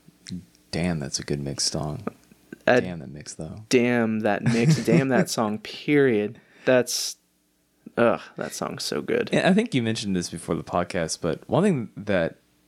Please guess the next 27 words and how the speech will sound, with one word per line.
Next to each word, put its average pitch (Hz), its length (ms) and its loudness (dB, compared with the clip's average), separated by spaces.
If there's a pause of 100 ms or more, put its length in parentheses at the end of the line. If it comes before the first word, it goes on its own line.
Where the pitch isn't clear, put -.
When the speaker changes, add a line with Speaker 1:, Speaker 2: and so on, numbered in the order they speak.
(720)
Speaker 1:
struck 117 300 0
me 98 60 -2
about 82 400 -2
the 80 340 -4
studio 120 500 2
versions 78 600 -10
of 73 80 -8
the 80 80 -2
new 78 100 -2
songs 78 480 -2
is 87 200 -4 (220)
they 143 220 4
are 170 120 2
not 175 180 2
as 151 160 -2
layered 95 500 0
as 73 100 -10
I 71 100 -8
expected 58 480 -8
them 50 80 -10
to 50 60 -10
be. - 320 -12
Speaker 2:
No. 120 400 2
Speaker 1:
They're 123 120 -2
actually 127 260 -4
more 98 180 -2
minimal. 101 480 -2